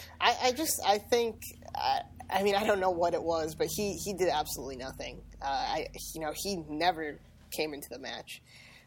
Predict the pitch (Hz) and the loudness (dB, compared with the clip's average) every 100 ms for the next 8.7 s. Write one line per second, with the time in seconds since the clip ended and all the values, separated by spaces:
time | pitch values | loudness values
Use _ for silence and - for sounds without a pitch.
0 | - - 143 143 143 143 139 - - - | -4 2 2 2 -2 -6 -12 -16 -20 -20
1 | - - - 151 151 - 160 - - - | -14 -4 -2 0 0 0 0 0 -2 4
2 | 190 190 180 165 - - 170 151 139 139 | 6 6 4 0 -6 -4 -2 0 -2 -6
3 | - - - - - - _ 202 202 202 | -12 -20 -20 -20 -20 -20 _ -2 -2 2
4 | 214 233 - 254 240 262 254 214 - 220 | 2 4 6 6 8 2 2 0 0 2
5 | 190 214 - 185 170 170 180 185 - - | 2 2 2 0 2 2 2 0 -4 -8
6 | - _ - 170 170 180 185 180 170 165 | -10 _ -4 0 2 2 2 0 2 4
7 | 170 185 175 180 185 175 - - - - | 4 4 4 4 4 0 0 0 2 4
8 | 196 - 202 165 151 160 | 4 4 2 2 2 0